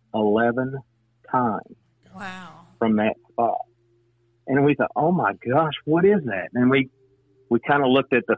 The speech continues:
Speaker 1: third guy who was like a, you know, like a, the skeptic, and he's like, "Well, I don't know what it was. It wasn't no Bigfoot." But, <laughs> okay, so we don't know what it was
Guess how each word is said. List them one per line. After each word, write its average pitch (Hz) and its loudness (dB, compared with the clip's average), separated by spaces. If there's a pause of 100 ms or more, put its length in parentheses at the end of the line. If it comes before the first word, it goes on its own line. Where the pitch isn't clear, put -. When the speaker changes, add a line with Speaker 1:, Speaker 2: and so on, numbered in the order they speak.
Speaker 1:
third 139 2
guy 117 2
who 117 2
was 110 0
like 113 -2
a, 104 -2 (1000)
you 120 0
know, 101 -2
like 107 -2
a, 95 -2 (260)
the 113 -6 (100)
skeptic, 120 0
and 104 -2
he's 117 0
like, 92 -4
"Well, 87 -6
I 131 2
don't 139 2
know 135 2
what 131 4
it 104 0
was. 104 -2
It 92 -8
wasn't 127 0
no 120 0
Bigfoot." 123 -4 (500)
But, 117 -2 (440)
<laughs> 143 0
okay, 131 0
so 135 0 (600)
we 123 2
don't 160 0
know 147 2
what 147 4
it 151 2
was 147 2